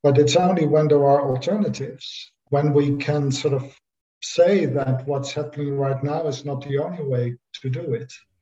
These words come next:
then you can begin to, to judge and, and see maybe what you are doing now. So, and that comes back to the ability to say no, because the ability to say no also goes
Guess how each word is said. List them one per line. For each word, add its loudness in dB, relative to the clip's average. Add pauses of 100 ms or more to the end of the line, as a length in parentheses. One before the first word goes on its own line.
(140)
then 4
you 0
can -2 (160)
begin 0
to, -2 (500)
to -2
judge 2
and, -4
and -2
see -10
maybe -2 (180)
what -8
you -8
are -2
doing -6
now. -16 (600)
So, 0
and -4
that 0
comes -6
back -6
to -8
the -4
ability -6
to -14
say -2
no, -4 (460)
because -2
the 0
ability 4
to -8
say -2
no 6 (600)
also 4
goes 2